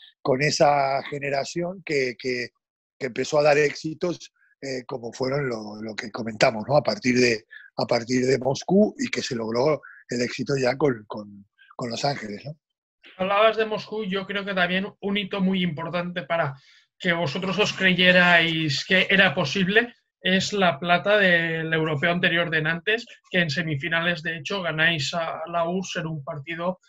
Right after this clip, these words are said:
Speaker 2: estratosférico y br-, brutal,
Speaker 1: Mm.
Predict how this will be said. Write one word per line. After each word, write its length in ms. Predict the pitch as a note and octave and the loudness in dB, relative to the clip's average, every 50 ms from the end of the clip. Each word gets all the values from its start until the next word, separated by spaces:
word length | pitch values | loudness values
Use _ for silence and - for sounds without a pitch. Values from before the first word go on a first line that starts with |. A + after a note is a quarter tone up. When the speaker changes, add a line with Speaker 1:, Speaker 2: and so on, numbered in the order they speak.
| _ _ _ _ | _ _ _ _
Speaker 2:
estratosférico 1040 | - F#3+ C#3 - - F#3 D3+ C#3 D3 F#3 F3+ - - - G3 F#3 F#3+ F#3 C#3 - G3+ | 0 0 0 0 0 0 0 2 2 2 2 0 -2 -2 -2 -2 0 0 0 2 2
y 100 | G3 F#3 | 2 2
br-, 220 | F3+ F3+ F#3+ G#3+ - | 2 2 0 0 0
brutal, 560 | F#3+ E3 F#3 F#3+ F#3 C#3+ F#3 F#3 G#3 B3 B3 - - - - | -2 -2 0 0 0 2 2 4 4 2 0 -4 -8 -18 -18
Speaker 1:
Mm. 140 | A#2 A2 | -16 -16